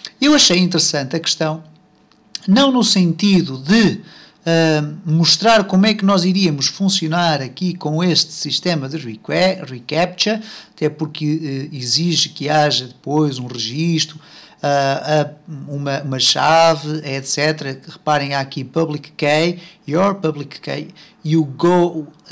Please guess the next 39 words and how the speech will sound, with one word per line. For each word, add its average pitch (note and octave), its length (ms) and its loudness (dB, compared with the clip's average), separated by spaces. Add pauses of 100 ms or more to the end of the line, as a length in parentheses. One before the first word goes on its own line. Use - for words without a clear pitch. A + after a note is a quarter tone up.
(100)
you D3+ 220 2
got E3+ 420 0 (100)
this E3 300 0
from E3+ 340 -2
the C#3 120 -6
sign E3 480 2
up C#3+ 120 -4 (200)
page, C3 380 -4
portanto C#3 420 -6
obriga D3+ 380 0
a C#3 40 0
que C#3+ 120 -12
nós D3 220 -2
estejamos C#3+ 720 -2
registados C#3+ 720 -2 (340)
num G3+ 220 4
outro D3+ 260 0
site E3 500 2
para C#3+ 200 -4
termos C#3 380 -4
direito C#3 420 -2
a - 20 -8
utilizar B2+ 460 -8
o A2+ 120 -14
reCAPTCHA, D#3 680 -2 (320)
e A#3 80 2
eu B3+ 80 6
então, G3+ 340 2 (120)
eh, F3 180 4 (160)
tal E3+ 140 2
como E3+ 160 -6
estava C3+ 320 -2
a - 20 0
dizer, D#3 420 0 (220)
aproveitei F#3 720 0
esta C#3+ 260 -2
dúvida D3 380 -4
para D#3 480 0
es-, - 160 -6